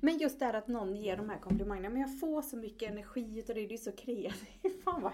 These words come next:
häftigt det hade varit att bara, "Fast det får inte jag av dig." Alltså,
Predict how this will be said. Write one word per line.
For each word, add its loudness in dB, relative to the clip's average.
häftigt 0
det -2
hade -2
varit -4
att -6
bara, -2
"Fast -2
det 0
får -2
inte -6
jag -6
av -8
dig." -8
Alltså, 6